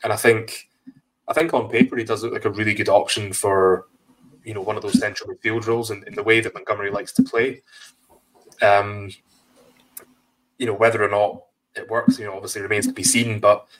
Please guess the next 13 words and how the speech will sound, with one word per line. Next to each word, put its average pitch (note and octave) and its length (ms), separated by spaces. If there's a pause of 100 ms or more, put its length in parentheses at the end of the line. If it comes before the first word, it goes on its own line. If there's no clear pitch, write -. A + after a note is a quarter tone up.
you - 960
know, A#2 100
at G#2+ 160
the B2+ 80
moment, C3+ 360
Hibs B2 240
don't A2+ 260
have A2 560
a G#2+ 80
lot G#2 400
in A2 80
central G#2+ 360
midfield. G#2 600